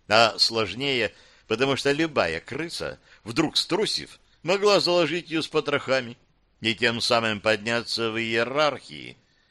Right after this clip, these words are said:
Поэтому вербовку в роду Романовых она оставила напоследок. Когда всё будет готово, тогда и можно продемонстрировать им силу артефакта и пообещать увеличить их статус.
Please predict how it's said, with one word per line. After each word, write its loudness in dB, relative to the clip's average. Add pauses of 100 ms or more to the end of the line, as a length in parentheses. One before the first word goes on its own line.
(300)
Поэтому 0
вербовку 0
в -2
роду -2
Романовых 0
она 0
оставила 2
напоследок. -4 (720)
Когда 4 (260)
всё 0
будет -4
готово, 2 (320)
тогда 4
и 0
можно 2
продемонстрировать -2
им -8
силу -2
артефакта -2 (340)
и 0
пообещать 2
увеличить -6
их -10
статус. -2